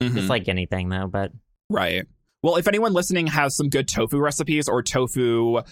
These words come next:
Speaker 1: um, cooking tips of, like, how you use tofu in your m-, meals and diet, let me know because I'm a tofu novice and I, I wanna get on the tofu train because I need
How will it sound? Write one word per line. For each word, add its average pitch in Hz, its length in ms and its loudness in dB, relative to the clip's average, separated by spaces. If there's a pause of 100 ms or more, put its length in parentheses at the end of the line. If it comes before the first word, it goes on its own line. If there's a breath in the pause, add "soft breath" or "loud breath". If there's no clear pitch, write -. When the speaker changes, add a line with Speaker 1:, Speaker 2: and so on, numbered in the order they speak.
(340 soft breath)
Speaker 1:
um, 110 320 0
cooking 156 540 0
tips - 840 -4 (320)
of, 117 220 0
like, 107 160 0
how 123 240 0
you 120 560 0
use 113 300 -2
tofu 131 720 -2
in 113 160 2
your 117 340 0 (320)
m-, 123 240 -6
meals 120 520 0
and 107 140 -2
diet, 104 440 0
let 117 140 -2
me 117 80 0
know 110 260 0
because 95 340 -4
I'm 120 200 0
a 104 140 -2 (300 loud breath)
tofu 156 600 0 (260 loud breath)
novice 110 720 0
and 110 80 -2
I, 110 60 -2 (240)
I 147 80 0
wanna 185 160 -2
get 185 180 -2 (480 soft breath)
on 156 120 2
the 165 80 2
tofu 165 300 0
train 127 300 0
because 123 560 0
I 117 100 2
need 120 300 -2